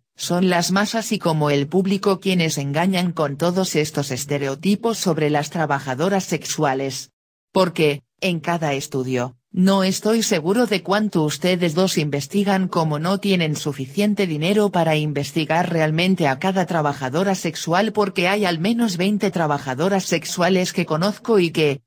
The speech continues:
como ella dice, puede decir. Esas sacerdotisas encarnadas porque están muy seguras en lo que están haciendo, pero no están listas para ser yo y salir adelante.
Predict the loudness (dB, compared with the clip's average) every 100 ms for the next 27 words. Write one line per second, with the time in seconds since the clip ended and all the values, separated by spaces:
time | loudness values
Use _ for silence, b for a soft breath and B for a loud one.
0 | _ 0 0 0 0 0 0 0 -2 -4
1 | -4 -10 _ 0 0 0 -2 -4 -4 -6
2 | -10 _ _ _ _ 0 0 0 -2 -2
3 | -4 -2 -4 -2 -2 -2 -2 -2 -2 -4
4 | -4 -4 -2 0 0 -2 -4 -4 -2 -2
5 | -2 -2 -2 0 0 0 0 0 0 0
6 | 0 2 2 2 0 0 -2 0 0 0
7 | -2 -2 -6 -10 _ _ 0 2 2 2
8 | 0 -2 0 2 2 0 0 -2 0 -2
9 | 0 0 -2 0 0 2 0 -2 0 2
10 | 2 2 0 -2 -2 -6 -6